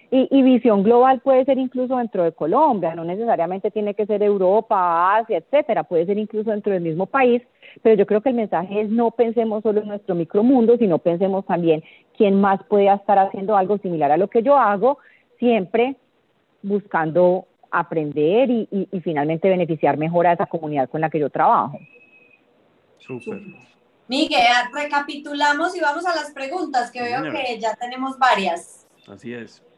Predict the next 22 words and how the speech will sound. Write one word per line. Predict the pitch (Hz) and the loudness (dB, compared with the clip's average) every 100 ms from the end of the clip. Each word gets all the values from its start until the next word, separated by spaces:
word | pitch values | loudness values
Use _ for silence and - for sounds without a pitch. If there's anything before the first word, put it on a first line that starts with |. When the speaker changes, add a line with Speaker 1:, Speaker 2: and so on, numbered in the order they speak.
| _ _ | _ _
Speaker 2:
Adelante. | - | -8
Speaker 3:
Bueno, | 220 220 220 | -2 -2 -2
entonces, | 220 262 262 302 339 359 - - _ _ _ _ | -4 -2 -2 2 2 2 -4 -20 _ _ _ _
resumiendo | 240 269 262 277 285 285 269 302 | -8 -6 -4 -4 -4 -4 -2 0
nuestras | 339 330 277 262 | 0 -2 -4 -4
tres | 254 254 | -6 -8
lecciones, | 240 226 320 349 370 359 339 330 - | -8 -6 0 2 2 0 -2 -4 -6
hablábamos | 262 247 233 277 311 302 | -4 -2 -2 -2 -6 -12
con | 262 233 | -16 -16
Cata, | - 247 240 269 | -10 -8 -8 -12
entonces, | 285 294 294 302 - | -12 -10 -10 -12 -10
primero | 254 240 233 226 262 302 | -6 -2 -2 -2 0 0
de | 294 254 233 - | 0 -2 -4 -8
el | 233 214 | -12 -6
tema | 240 226 277 | -2 0 0
de | |
escuchar | 285 262 247 220 | -2 -6 -2 0
el | 254 | 0
mercado | 277 254 240 226 233 277 | -4 -2 2 4 2 0
y | 277 | -6
lo | 233 | -10
importante | - 220 214 247 233 226 226 262 285 | -8 -8 -4 -2 -2 -4 -8 -12 -14